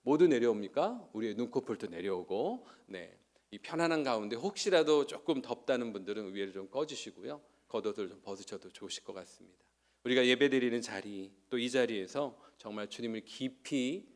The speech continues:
경험할 수 있는 한 분 한 분의 예배자들이 되기를 축복합니다.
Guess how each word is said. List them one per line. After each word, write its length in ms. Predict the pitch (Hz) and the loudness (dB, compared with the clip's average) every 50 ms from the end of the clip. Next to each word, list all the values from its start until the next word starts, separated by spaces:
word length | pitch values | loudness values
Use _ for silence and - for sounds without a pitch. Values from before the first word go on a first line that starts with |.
| _ _ _ | _ _ _
경험할 520 | - 104 107 110 147 190 220 214 156 120 117 | -8 -4 0 6 6 6 6 6 2 0 0
수 220 | - - - 123 | -6 -8 -6 -6
있는 340 | 110 98 98 101 104 104 104 | -6 -4 -6 -6 -6 -8 -8
한 240 | - - - 214 208 | -8 -4 -4 0 2
분 160 | 240 233 208 | 2 4 4
한 160 | 196 175 147 | 4 2 0
분의 320 | 127 127 120 120 117 110 | -2 -2 -2 -2 -2 -2
예배자들이 600 | 104 101 98 113 104 110 104 101 101 92 98 92 | -4 -2 -2 -2 -2 -2 -4 -4 -6 -10 -12 -12
되기를 360 | - - 98 90 95 90 104 - | -14 -14 -14 -12 -12 -12 -10 -10
축복합니다. 800 | - - - - 165 - - 113 92 90 92 87 90 90 _ | -10 -10 -4 -4 -4 -2 -2 -10 -10 -10 -16 -18 -20 -20 _